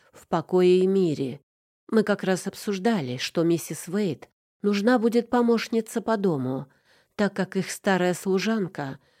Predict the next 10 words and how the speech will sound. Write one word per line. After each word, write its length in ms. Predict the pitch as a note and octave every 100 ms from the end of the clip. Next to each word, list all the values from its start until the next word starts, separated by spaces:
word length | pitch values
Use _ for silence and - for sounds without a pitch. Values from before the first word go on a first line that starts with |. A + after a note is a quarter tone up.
| _ _
решила 520 | G#3+ G#3+ G#3 D4 C4 F#3
уехать 500 | D#3+ D#3+ D#3 F3+ -
к 80 |
своей 340 | - F3 E3 E3
дочери 640 | G#3 A#3 - G#3+ G#3 G3+ _ _ _
и 120 | -
нянчить 540 | G3 G#3+ A3 G3+ A3 G#3
внуков, 680 | F#3 F3+ D3 A#2 A2+ - _ _ -
как 180 | G3+
вдруг 440 | F#3+ G3 C4+ C4+